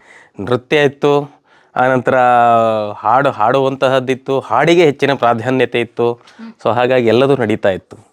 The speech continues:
Speaker 2: ಇವಾಗ ಹಾಳು ಬಿದ್ದ ಬಸದಿ ಆಗಿದೆಯಲ್ಲ, ಛೆ.
Speaker 1: ಏನ್ ಮಾಡೋಣ? ಆಮೇಲೆ ಇಲ್ಲಿರ್ತಕ್ಕಂತಹ ತೀರ್ಥಂಕರರನ್ನ ಸ್ಪಷ್ಟವಾಗಿ ಗುರುತಿಸ್ಬೋದು.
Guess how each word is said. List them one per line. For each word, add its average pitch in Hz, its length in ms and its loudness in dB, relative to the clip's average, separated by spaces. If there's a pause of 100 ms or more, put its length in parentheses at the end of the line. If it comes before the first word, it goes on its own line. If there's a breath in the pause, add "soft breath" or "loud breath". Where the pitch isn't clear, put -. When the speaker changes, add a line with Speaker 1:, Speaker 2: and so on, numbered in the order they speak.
(540)
Speaker 2:
ಇವಾಗ 208 220 -12
ಹಾಳು 202 420 0
ಬಿದ್ದ 180 320 -2
ಬಸದಿ 180 500 -6
ಆಗಿದೆಯಲ್ಲ, 160 560 -8 (400)
ಛೆ. - 260 -20 (220)
Speaker 1:
ಏನ್ 147 220 -8
ಮಾಡೋಣ? 113 300 -6 (720 loud breath)
ಆಮೇಲೆ 143 300 2
ಇಲ್ಲಿರ್ತಕ್ಕಂತಹ 135 720 0
ತೀರ್ಥಂಕರರನ್ನ 135 800 0
ಸ್ಪಷ್ಟವಾಗಿ 147 600 -2
ಗುರುತಿಸ್ಬೋದು. 110 600 -6